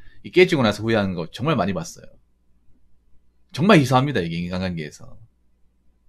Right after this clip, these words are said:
그렇기 때문에 인생에서 미-, 일어난 갈등에 대해서 되도록이면 있잖아요. 결혼 관계도 마찬가지. 결혼하고 나서도 여자분한테 얘기한다고 답이 나오는 게 아니에요. 오히려 갈등이 더 심해지는 걸 굉장히 많이 봤습니다. 그래서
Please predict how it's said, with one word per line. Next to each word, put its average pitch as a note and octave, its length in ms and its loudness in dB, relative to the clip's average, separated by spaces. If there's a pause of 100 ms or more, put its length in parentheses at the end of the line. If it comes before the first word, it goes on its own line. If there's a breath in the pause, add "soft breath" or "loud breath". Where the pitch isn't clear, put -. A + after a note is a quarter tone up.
(1300)
그렇기 D#3+ 280 -2
때문에 B2 540 0 (720)
인생에서 E3+ 520 0
미-, B2 100 -4
일어난 C3+ 440 -4
갈등에 B2 380 -2
대해서 F2+ 720 -4
되도록이면 B2 520 -2
있잖아요. E2 380 -8
결혼 G3 340 2
관계도 C3 300 2
마찬가지. F2 320 -8
결혼하고 F3+ 360 2
나서도 F#2+ 600 -6 (840 soft breath)
여자분한테 F#3+ 600 2
얘기한다고 B2+ 480 0
답이 A2 220 -6
나오는 G2+ 280 -2
게 F#2 80 -6
아니에요. D#2 260 -8
오히려 G#2 240 -4
갈등이 A2 360 -6
더 F2 80 -8
심해지는 F3 420 -2
걸 G#2 140 -4
굉장히 A#2 260 -4
많이 D#2+ 140 -6
봤습니다. - 460 -14
그래서 G#2 600 -8